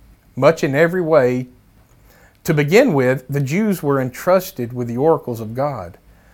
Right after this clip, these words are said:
What if some were unfaithful? Does their faithlessness nullify the faithfulness of God?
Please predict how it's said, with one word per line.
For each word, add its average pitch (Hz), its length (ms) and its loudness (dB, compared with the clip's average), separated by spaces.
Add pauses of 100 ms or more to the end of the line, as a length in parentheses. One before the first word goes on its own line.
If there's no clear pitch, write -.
(240)
What 147 180 6
if 170 60 4
some 180 260 2
were 175 160 4
unfaithful? 175 640 -2 (340)
Does 135 240 0
their 135 200 2
faithlessness 147 760 -4
nullify 143 520 0
the 135 100 -6
faithfulness 147 640 -6
of 120 100 -8
God? 143 400 -2